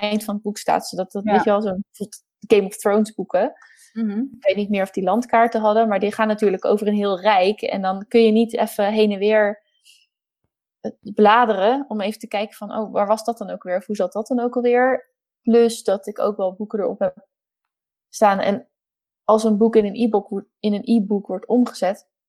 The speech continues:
Speaker 1: je hebt toch wel eens van die boeken waar af en toe van die fotobladzijdes in
Speaker 2: Ja.
Speaker 1: zitten. Ja, die zitten er dan ook in en die lijnen dan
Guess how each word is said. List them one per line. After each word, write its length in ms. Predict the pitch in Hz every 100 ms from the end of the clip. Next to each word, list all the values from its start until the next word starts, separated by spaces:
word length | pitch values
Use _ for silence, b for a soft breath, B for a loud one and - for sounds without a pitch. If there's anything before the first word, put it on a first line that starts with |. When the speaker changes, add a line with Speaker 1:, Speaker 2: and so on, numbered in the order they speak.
| _ _ _
Speaker 1:
je 380 | _ _ -
hebt 40 | 233
toch 100 | 240
wel 80 | 240
eens 80 |
van 100 | 247
die 120 | 226 208
boeken 280 | 240 240
waar 260 | 208 214 208
af 180 | 214 220
en 80 | 220
toe 120 | 226
van 120 | 220
die 100 | 208
fotobladzijdes 1000 | - 262 254 202 185 180 180 185 175 190
in 60 | 180
Speaker 2:
Ja. 60 |
Speaker 1:
zitten. 420 | 185 226 208 190 - _
Ja, 260 | _ -
die 100 | 214
zitten 260 | 214 262 269
er 100 | 262
dan 200 | 240 220
ook 220 | 262 254
in 160 | 208 170
en 100 | 185
die 140 | 202
lijnen 320 | 202 226 233
dan 220 | 208 208